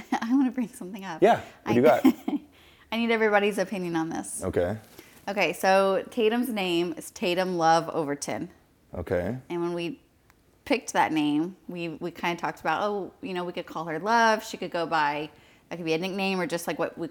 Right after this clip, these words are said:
Speaker 1: what she goes by.
Speaker 2: Yeah.
Speaker 1: And I then realized, okay, like, when we go to inter-, introduce our girls, we're gonna be like, "Oh, this is True and this is Love."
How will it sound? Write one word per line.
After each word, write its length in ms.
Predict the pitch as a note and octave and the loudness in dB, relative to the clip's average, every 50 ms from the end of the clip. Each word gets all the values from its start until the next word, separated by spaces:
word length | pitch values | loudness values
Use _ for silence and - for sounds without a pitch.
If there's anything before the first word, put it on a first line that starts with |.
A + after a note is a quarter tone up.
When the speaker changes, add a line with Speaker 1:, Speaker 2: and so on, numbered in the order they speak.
| - _ | -10 _
Speaker 1:
what 140 | - F3 E3+ | -4 -4 -4
she 140 | - - E3 | -4 -6 -2
goes 280 | - D#3+ D#3 E3+ F#3 | 0 2 2 2 2
by. 340 | - A#3 A3 A#3 B3 C4 C#4+ D4 - - | 4 6 8 8 8 6 4 0 -2 -2
Speaker 2:
Yeah. 300 | - F2+ E2+ E2+ G2+ B2 B2+ A#2+ - - - - - - - _ - _ _ _ | 0 0 2 2 0 -2 -4 -8 -16 -20 -20 -20 -20 -20 -20 _ -20 _ _ _
Speaker 1:
And 720 | - G3 F#3+ F#3+ F#3+ F#3+ F#3+ F#3+ F#3+ F#3+ F#3+ F3+ D#3+ D#3+ - _ _ _ _ _ _ _ _ _ _ _ _ _ _ _ _ _ _ _ _ _ _ _ _ _ | -6 -2 0 2 2 2 2 2 0 0 -2 -4 -6 -10 -12 _ _ _ _ _ _ _ _ _ _ _ _ _ _ _ _ _ _ _ _ _ _ _ _ _
I 100 | G3+ G3+ | -2 0
then 200 | G3 G#3+ G#3+ G#3 | 0 -2 -2 0
realized, 680 | G3+ G3 F#3 F3+ F3+ F3 F3 F3 F3 F3+ F3 - - | 0 2 2 4 6 6 6 6 2 0 -2 -4 -4
okay, 340 | - F#3+ - G#3+ F#3 F3 E3+ | -4 -4 -2 -2 -4 -2 -2
like, 180 | D#3+ D#3+ - - | -2 -4 -4 -6
when 100 | E3 E3+ | -6 -6
we 60 | E3+ | -4
go 120 | E3 F3 | -4 -4
to 160 | D#3+ E3 - | -4 -2 -4
inter-, 200 | E3+ E3 E3 E3 - _ | -4 -6 -6 -8 -12 _
introduce 460 | - C4 - - F#3+ E3+ F3+ F3 - F3+ | -8 -8 -8 -8 -8 -6 -6 -6 -4 -4
our 100 | D#3+ E3 | -4 -4
girls, 600 | C#3+ - F3+ F#3 F#3 E3 D#3+ D#3+ E3 D#3+ - - | -2 0 2 4 4 6 4 4 2 0 -4 -10
we're 80 | F3 D#3 | -10 -8
gonna 180 | - E3 E3 | -6 -6 -6
be 180 | D#3+ D#3 D#3 D#3 | -4 -6 -6 -6
like, 460 | D3+ D3 D3+ D#3 D3+ D3 - - - - _ | -6 -6 -8 -6 -8 -8 -12 -14 -20 -8 _
"Oh, 180 | G#3+ A3 A3 G#3+ | -2 -2 0 0
this 200 | G#3+ A#3 - - | 0 0 0 -2
is 160 | G#3+ - - | -4 -4 -6
True 360 | - - A3 G3+ F#3+ F#3+ F#3 | -4 -2 0 0 2 2 0
and 120 | F#3 F3+ | 0 -2
this 160 | F3 F3 - - | -4 -6 -4 -4
is 200 | F3+ E3 E3 - | -4 -4 -4 -2
Love." 500 | D#3+ D#3+ D3+ C3+ B2+ C#3+ - - - | 0 2 2 2 0 0 -4 -8 -16